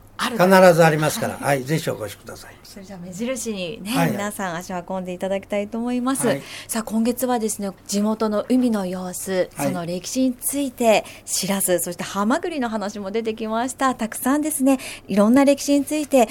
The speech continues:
Speaker 1: お話を伺ってきました。葉山さんからですね、このラジオを聞いているリスナーの皆さん、市民の皆さんに漁業の魅力含めてメッセージをいただけますか？
Speaker 2: まずはじめに、漁業の魅力っていうのは、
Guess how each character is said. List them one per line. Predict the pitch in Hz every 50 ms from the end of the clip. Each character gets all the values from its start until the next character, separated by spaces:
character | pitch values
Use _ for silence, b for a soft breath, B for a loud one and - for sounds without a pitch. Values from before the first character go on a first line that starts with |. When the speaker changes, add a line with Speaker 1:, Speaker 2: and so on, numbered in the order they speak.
| B B B
Speaker 1:
お | 202
話 | 220 214 214 208 - 214 208
を |
伺 | 196 - 202 202 208
っ | 208
て | - - 208 208
き | - 208
ま | 208 214 214
し | 220
た。 | - 175
葉 | - 214
山 | 233 226 208 196 190
さ | - - 180 170
ん | 165
か | 170 175
ら | 160 156
で | - 165
す | 160 - -
ね、 | 196 208 196 196 B B B B B -
こ | - 254 254
の | 262 330 339 302 B B B B B -
ラ | 254 277
ジ | 277 - 254
オ | 220
を | 208
聞 | - 190 185
い | 175
て | 170 180
い | 175
る | 170 165 156
リ | 170 170
ス | - - 196
ナ | 208 202 202
ー | 196
の | 196 196
皆 | 190 190 190 202 202
さ | - 196 170
ん、 | 156 -
市 | - -
民 | 330 370 359 339
の | 320
皆 | 302 294 302 311 294
さ | - 269 254 240
ん | 226
に | 233 269 285 247 - B B B B B B
漁 | - 220 220
業 | 214 226 202 185 175
の | 160 151 151 - -
魅 | 185 185 185
力 | 196 196 - - 185 175 - -
含 | - - 277 277
め | 277 247
て | 226 - - 180 B B B B -
メ | 214
ッ | 240
セ | - 247 240
ー | 214
ジ | -
を | 175 165
い | 165
た | - 185
だ | 190 196
け | - 214
ま | 208 233 -
す | -
か？ | - 233 254 - - - - _ - - -
Speaker 2:
ま | 143 160 165
ず | 143 139
は | 139 120 120 107
じ | 110
め | 110 110 107
に、 | 107 104 107 110 113
漁 | 120 160 180 180
業 | 180 175 165 147
の | 135 131 127 117
魅 | 113 113 113
力 | 120 117 113 - 113
っ | -
て | - - - 120
い | 120
う | 113 107
の | 113
は、 | 117 123 117 95 -